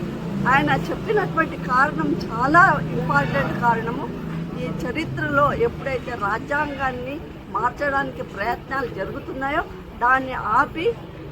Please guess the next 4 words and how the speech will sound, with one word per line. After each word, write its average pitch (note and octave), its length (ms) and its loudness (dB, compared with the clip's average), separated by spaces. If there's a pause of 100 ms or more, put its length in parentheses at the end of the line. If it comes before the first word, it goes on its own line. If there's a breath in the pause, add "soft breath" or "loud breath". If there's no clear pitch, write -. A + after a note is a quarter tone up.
(380)
ఆ B3+ 180 6
రాజ్యాంగాన్ని C#4+ 880 2
తిరిగి C#4+ 480 -8
రక్షించుకోవడానికి C#4 1300 -2